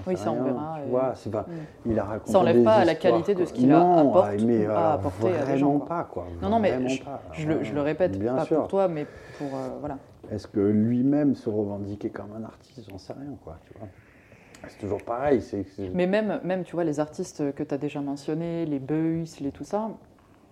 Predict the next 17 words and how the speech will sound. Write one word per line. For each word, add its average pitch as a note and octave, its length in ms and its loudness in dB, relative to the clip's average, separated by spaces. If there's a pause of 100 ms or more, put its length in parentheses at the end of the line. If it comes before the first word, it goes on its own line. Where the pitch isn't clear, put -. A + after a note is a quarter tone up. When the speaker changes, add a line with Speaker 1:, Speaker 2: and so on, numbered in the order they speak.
(240)
Speaker 1:
moi, E3 80 -6
j'aurais C3 280 -10
grave E3+ 300 -2
aimé E3+ 200 -2
pouvoir C#3 260 -2
leur C3 140 -2
parler D3+ 300 -2
et G3+ 100 0
leur - 140 -8
poser D#3+ 280 -2
la C#3+ 120 0
question G3+ 420 -10 (340)
de C3+ 80 -8
savoir D#3 400 -6
comment E3+ 360 -4
est-ce - 200 -12
que C#3 300 -4